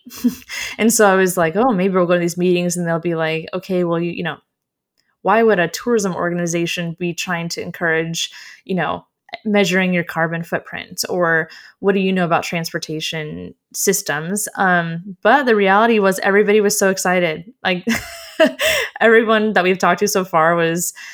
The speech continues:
um, very encouraging and said, "Hey, this is really cool. This is very exciting." And some of them said, "We're just starting to enter into space as well."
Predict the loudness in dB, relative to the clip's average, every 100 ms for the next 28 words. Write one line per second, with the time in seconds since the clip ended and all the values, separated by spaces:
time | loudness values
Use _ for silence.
0 | -20 -10 -2 0 0 -4 -10 -2 2 2
1 | 0 -4 -4 -2 -2 -2 -4 -4 -6 -6
2 | -6 -4 -2 -2 0 0 0 -2 -2 2
3 | 2 2 0 -2 -2 -6 -2 0 0 -2
4 | 2 2 2 -2 -2 -2 -2 -4 -8 -12
5 | -8 -8 -4 -2 -2 -2 -2 -2 0 -2
6 | 0 0 0 0 -2 -2 -6 -8 -6 -6
7 | -6 -8 -6 -6 -4 -4 0 2 2 0